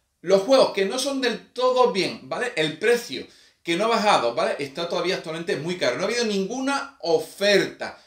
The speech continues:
La crisis mundial, evidentemente. Hay una crisis en todos los países por la guerra de Ucrania y mucho más. Así que, pues, los suscriptores han bajado notablemente. No han renovado, ¿vale? Pero los datos reales vendrán el próximo año cuando las suscripciones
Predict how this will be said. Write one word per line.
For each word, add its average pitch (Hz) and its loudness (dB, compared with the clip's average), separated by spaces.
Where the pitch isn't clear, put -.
La 139 0
crisis 147 -4
mundial, 156 -2
evidentemente. 117 -6
Hay 120 -10
una 123 -10
crisis 135 -8
en 120 -18
todos 143 -2
los 135 -12
países 170 -2
por 113 -12
la 101 -12
guerra 120 -8
de 113 -4
Ucrania 165 -2
y - -12
mucho 143 -12
más. 180 -4
Así 151 -4
que, 135 -2
pues, 123 -6
los - -10
suscriptores 147 -4
han 156 -2
bajado 185 2
notablemente. 135 0
No 156 -2
han 233 2
renovado, 151 -2
¿vale? 226 -2
Pero 139 -2
los 135 -4
datos 202 2
reales 202 2
vendrán 147 -2
el - -10
próximo 156 -6
año 202 -6
cuando 143 -6
las 120 -10
suscripciones 120 -10